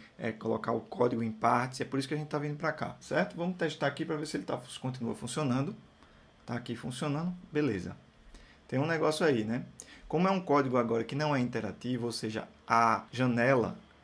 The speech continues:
ela não fica aberta o tempo todo, a gente vai ter que ter um jeito, ter que ter, usar alguma coisa aqui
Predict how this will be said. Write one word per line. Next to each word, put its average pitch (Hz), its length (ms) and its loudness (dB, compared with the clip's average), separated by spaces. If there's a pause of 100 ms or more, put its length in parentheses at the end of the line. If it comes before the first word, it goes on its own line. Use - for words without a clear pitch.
(120)
ela 113 160 0
não 165 140 2
fica - 240 0
aberta 113 300 0
o - 40 -16
tempo - 240 -10
todo, 127 400 0 (400)
a - 80 -8
gente 139 140 -4
vai 139 100 -2
ter 147 100 -2
que - 80 -6
ter 165 100 -2
um 180 120 2
jeito, 131 480 0 (400)
ter - 120 -6
que - 80 -16
ter, 139 100 0
usar 139 240 0
alguma 139 360 2
coisa 151 300 0
aqui 127 360 -4